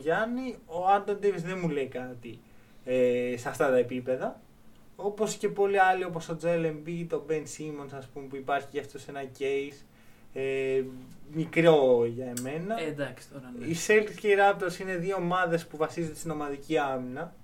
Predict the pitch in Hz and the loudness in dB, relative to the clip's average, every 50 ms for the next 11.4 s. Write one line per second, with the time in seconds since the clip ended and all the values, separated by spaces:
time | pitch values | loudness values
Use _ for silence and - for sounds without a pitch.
0 | - - - 151 127 - 147 147 143 147 135 139 143 147 143 131 127 127 - - | -20 -16 -16 -16 -8 -2 -2 -2 -2 -2 -4 -2 -2 -2 -2 -6 -8 -8 -4 -2
1 | 135 - - - - 127 123 123 - - - - - - - - - - - - | -2 -2 -4 -6 -8 -8 -8 -8 -12 -18 -20 -20 -20 -20 -20 -20 -20 -20 -20 -10
2 | - 123 120 120 120 - - - 139 135 123 120 123 120 113 117 113 113 113 113 | -6 -4 -4 -4 -4 -6 -4 0 0 0 0 0 -4 -4 -2 -2 -2 0 0 -2
3 | 120 120 120 - - - 131 123 - 143 131 127 123 123 120 120 123 127 123 127 | -4 -6 -8 -12 -8 -8 -8 -6 -2 2 2 4 2 2 0 0 -2 0 0 0
4 | 123 123 123 120 120 120 120 135 131 127 123 123 123 127 131 135 151 170 214 220 | 0 -2 -2 -4 -6 -8 -6 -6 -4 -2 0 0 0 0 0 -2 -6 -6 -8 -8
5 | - - - - - - - - - - - - - - - - - - 165 175 | -10 -14 -16 -16 -18 -16 -16 -16 -16 -16 -18 -18 -20 -20 -18 -18 -12 -6 -4 -4
6 | 180 180 185 185 185 190 190 190 190 190 208 202 208 294 294 - - 262 247 - | -4 -4 -4 -6 -6 -6 -6 -6 -4 -4 -4 -4 -2 -4 -4 -4 -2 -4 -4 -4
7 | - - 196 147 135 135 135 151 160 220 247 254 247 240 220 - - 208 202 202 | -4 -4 -4 -4 -4 -4 -8 -2 0 2 2 2 0 -2 -4 -6 -8 -8 -6 -4
8 | 180 170 160 156 156 - - - 240 240 247 - 156 156 147 151 147 143 139 - | -4 -4 -2 -2 -2 -2 2 4 4 4 4 0 -4 -4 -6 -4 -4 -6 -6 -8
9 | 135 123 - - - - 120 127 131 131 139 147 143 - - - 131 123 143 147 | -14 -14 -14 -14 -14 -14 -12 -8 -6 -6 -6 -6 -8 -12 -12 -12 -10 -6 -6 -6
10 | 151 147 - - - - - 143 139 143 - 139 131 139 139 - - 120 117 117 | -6 -8 -12 -16 -18 -12 -12 -10 -12 -10 -12 -12 -12 -12 -10 -10 -10 -10 -10 -6
11 | 113 165 170 - - 113 110 | -6 -6 -6 -4 -6 -10 -10